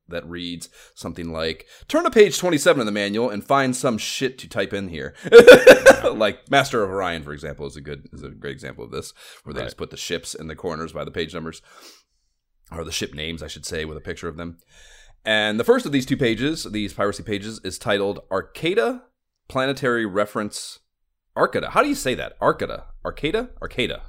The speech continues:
Speaker 1: Arcada. Right?
Speaker 2: So the, the, the, the pronunciation is actually A R dash K A W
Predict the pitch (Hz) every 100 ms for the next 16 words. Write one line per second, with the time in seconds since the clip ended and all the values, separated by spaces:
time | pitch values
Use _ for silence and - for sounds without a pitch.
0 | - - 110 104 123 113 107 107 104 98
1 | 101 98 92 82 90 107 143 143 95 104
2 | 85 78 73 80 78 82 78 - 82 87
3 | 98 82 80 76 76 76 69 78 73 71
4 | 71 - - _ _ - - 90 90 95
5 | 92 - 85 82 76 82 78 71 69 67